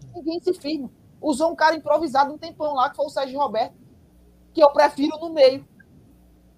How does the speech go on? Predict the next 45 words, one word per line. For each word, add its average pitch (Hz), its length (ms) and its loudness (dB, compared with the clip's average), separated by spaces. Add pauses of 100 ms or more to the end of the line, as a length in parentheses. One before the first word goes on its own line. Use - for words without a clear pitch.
(120)
Não 302 240 -2
é 294 100 6
isso 370 200 -4
tudo, 285 200 -10
mas 247 140 -4
eu 277 60 -4
prefiro 269 380 -6
no 277 100 -10
meio. 247 240 -4 (420)
Então, 302 220 -2
acho 320 140 -2
que 330 60 -6
ele, 302 180 -8 (180)
ele 294 180 -4
vai 339 240 6
ajudar. 262 520 0
Ele 247 160 2
não 294 200 -8
vai 302 160 -2
ser 277 160 -6
o 240 60 -2
Daniel 226 400 -2
Alves, 190 420 -2 (300)
é, 175 240 -2
maior 220 320 4
assistente 226 500 -4
da 208 140 -4
história, 208 800 -4 (300)
é, 170 680 0
pro 240 140 -6
Messi, 226 420 -6 (380)
mas 339 240 -4
vai 359 180 -2
poder 302 180 -8
ajudar 269 340 -4
ali, 269 300 -6
um 269 100 -10
joguinho 240 340 -4
ou 226 200 -6
outro, 240 280 -2
em - 20 -10
alguns 226 240 -8
momentos, 226 440 -10
ganhando 233 360 -8
minutos. 214 500 -12